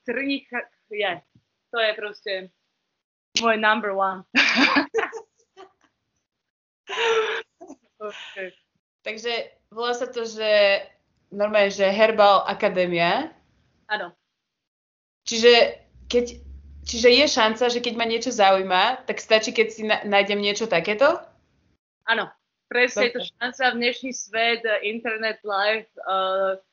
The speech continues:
Speaker 1: viac menej. Mi to tiež dlho trvalo si uvedomiť vlastne, že to viem robiť aj online, lebo som, že akože fakt som asi tri mesiace iba každý deň, eh, googlovala to isté. Ja niekedy to, to,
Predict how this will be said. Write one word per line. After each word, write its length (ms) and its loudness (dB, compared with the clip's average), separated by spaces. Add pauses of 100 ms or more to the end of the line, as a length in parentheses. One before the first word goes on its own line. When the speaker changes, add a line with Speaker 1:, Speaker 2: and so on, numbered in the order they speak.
(920)
Speaker 1:
viac 320 -2
menej. 240 -2
Mi 140 0
to 100 -2
tiež 240 0 (160)
dlho 320 -2
trvalo 720 -2
si 240 -10
uvedomiť 460 -2
vlastne, 340 -4
že 160 -10
to 160 -8
viem 400 -4
robiť 380 -4
aj 20 -
online, 480 0
lebo 320 0
som, 300 -4 (180)
že 140 0
akože 340 0
fakt 240 4
som 160 0
asi 320 0 (400)
tri 240 2
mesiace 480 0
iba 160 2
každý 480 0
deň, 280 0 (120)
eh, 80 -8 (560)
googlovala 680 -2
to 100 0
isté. 380 -6
Ja 80 -6
niekedy 340 -8
to, 160 -8
to, 240 -2